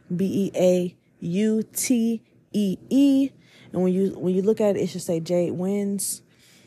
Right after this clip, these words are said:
Um, my Facebook is J A D E E,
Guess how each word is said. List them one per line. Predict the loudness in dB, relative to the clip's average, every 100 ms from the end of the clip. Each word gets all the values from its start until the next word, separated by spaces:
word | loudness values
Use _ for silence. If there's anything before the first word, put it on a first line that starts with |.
| _ _ 0
Um, | 2 4 2 0 -4 -10 _ _ _ _
my | -2 -2
Facebook | 2 2 2 2 0 2
is | 0 0 -2 -8
J | -2 2 2
A | 0 -2
D | -2 -4 -4
E | -6 -6 -6
E, | -6 -6